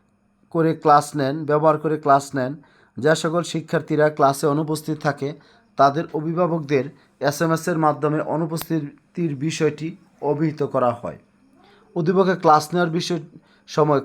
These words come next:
কোন ধরনের ডেটা ট্রান্সমিশন মোড ব্যবহৃত হয়েছে? সেটা হলো ব্রডকাস্ট, ব্রডকাস্ট।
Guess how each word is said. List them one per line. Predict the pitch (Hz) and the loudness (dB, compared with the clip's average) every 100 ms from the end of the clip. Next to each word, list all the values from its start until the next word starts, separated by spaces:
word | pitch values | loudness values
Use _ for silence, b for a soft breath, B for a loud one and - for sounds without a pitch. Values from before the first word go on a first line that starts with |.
| 196 | 2
কোন | 202 190 | 2 4
ধরনের | 160 156 160 143 | 4 2 2 2
ডেটা | 151 143 170 | 2 2 0
ট্রান্সমিশন | 165 160 - 147 147 147 139 | 0 -2 -4 -6 -2 0 0
মোড | 143 131 | -2 0
ব্যবহৃত | 143 139 135 151 | 0 0 -2 -2
হয়েছে? | 147 143 175 - b b b b - | -2 -4 -10 -16 b b b b -4
সেটা | 139 143 147 | 0 0 2
হলো | 156 151 117 - 120 | 0 0 -4 -12 -4
ব্রডকাস্ট, | 135 143 - - 101 - - - - _ _ _ _ _ - 117 | 2 2 2 2 2 0 -10 -18 -20 _ _ _ _ _ -10 2
ব্রডকাস্ট। | 151 147 - 107 92 - | 4 2 0 -2 -2 -10